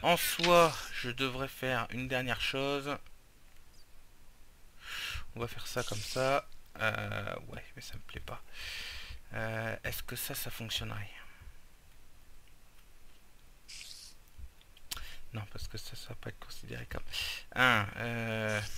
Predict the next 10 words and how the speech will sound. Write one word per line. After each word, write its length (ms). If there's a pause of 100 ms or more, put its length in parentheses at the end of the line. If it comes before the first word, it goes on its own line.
(340)
<laughs> 720
est-ce 120
que 100
ça, 460
euh, 60
la 120
turtle 300
peut 160
le 80
dé-, 220